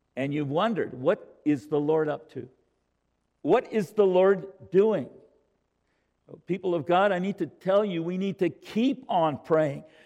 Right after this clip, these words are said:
especially in these uncertain times. Jody Putney's sister, Janine Atchison, is a, is a friend of ours.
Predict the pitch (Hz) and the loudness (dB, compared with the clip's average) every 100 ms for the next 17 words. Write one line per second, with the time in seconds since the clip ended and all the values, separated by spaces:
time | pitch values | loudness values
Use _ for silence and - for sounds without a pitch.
0 | - 156 - - - 247 247 240 214 208 | -6 -6 -6 -10 2 2 2 0 0 0
1 | 185 185 165 - 185 185 - 196 190 165 | -4 -4 -4 -4 -4 -4 0 0 0 -12
2 | 160 170 165 123 - _ _ _ _ _ | -8 -8 -8 -10 -16 _ _ _ _ _
3 | _ _ _ _ _ _ _ _ _ _ | _ _ _ _ _ _ _ _ _ _
4 | - 175 170 156 165 170 160 139 - 170 | -2 2 2 2 2 2 0 -10 -6 -6
5 | - - 135 117 - 143 151 143 143 143 | -6 -6 -6 -6 -8 -6 -6 -4 -4 -4
6 | 135 - 131 127 117 127 117 - _ _ | -8 -10 -10 -8 -6 -4 -4 -6 _ _
7 | _ - 123 147 - 156 165 131 117 113 | _ -10 -8 -8 -4 -4 -2 -2 -2 -2
8 | 135 - | -4 -10